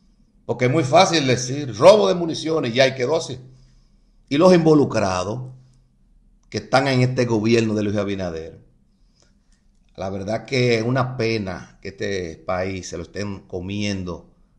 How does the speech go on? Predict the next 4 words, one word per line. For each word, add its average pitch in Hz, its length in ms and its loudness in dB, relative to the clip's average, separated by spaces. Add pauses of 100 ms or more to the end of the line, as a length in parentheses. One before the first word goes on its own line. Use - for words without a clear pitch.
(140)
despilfarrando, 92 1300 -8 (600)
comiéndoselo 107 840 -2
con 78 180 -14
yuca. 80 420 -18